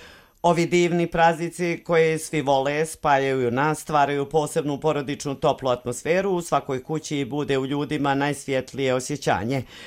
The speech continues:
„Želim vam zdravlje, realizaciju postavljenih planova i sve najbolje”, navodi se u čestitki Vladimira Putina.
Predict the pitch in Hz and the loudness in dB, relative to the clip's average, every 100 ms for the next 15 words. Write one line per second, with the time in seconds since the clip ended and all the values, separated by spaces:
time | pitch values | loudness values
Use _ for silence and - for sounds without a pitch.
0 | - - 233 269 214 170 156 160 170 151 | -18 -6 -2 0 2 0 0 2 4 4
1 | 139 135 139 156 147 127 151 147 - 156 | 0 0 2 2 0 0 0 0 -4 -2
2 | 151 143 165 139 131 127 - 156 180 180 | -2 0 -2 -2 -2 -4 -2 2 2 2
3 | 165 156 - 131 113 123 156 165 170 160 | -2 -4 -2 -2 -2 0 0 0 -2 0
4 | 127 131 131 123 127 131 120 - 135 - | 0 -2 -6 -6 -8 -4 -4 -4 -10 -6
5 | 139 127 123 107 104 117 123 139 - 113 | -4 -2 0 -2 -2 -4 -4 -6 -8 -8